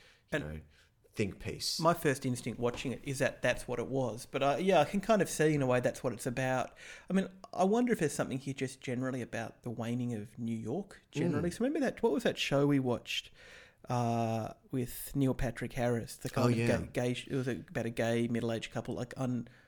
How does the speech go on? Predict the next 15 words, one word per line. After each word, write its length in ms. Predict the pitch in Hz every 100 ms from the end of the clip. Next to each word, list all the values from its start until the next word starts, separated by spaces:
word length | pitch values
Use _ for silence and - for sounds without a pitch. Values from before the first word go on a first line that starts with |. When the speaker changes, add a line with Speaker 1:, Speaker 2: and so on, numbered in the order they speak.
| _
Speaker 1:
Uncoupled 600 | 127 127 - 127 156 151
or 60 | 151
Speaker 2:
Yes, 220 | 120 -
Speaker 1:
something? 160 | - 110
Speaker 2:
Uncoupled, 420 | 98 101 - -
Speaker 1:
That, 140 | - 214
Speaker 2:
yes. 100 | -
Speaker 1:
that 120 | 214
was 160 | 214 180
a 60 |
show 260 | 160 - 139
which 240 | 139 -
seemed 220 | - 123 120
so 360 | - 127 127
nostalgic 920 | 127 113 - 113 107 113 - 101 -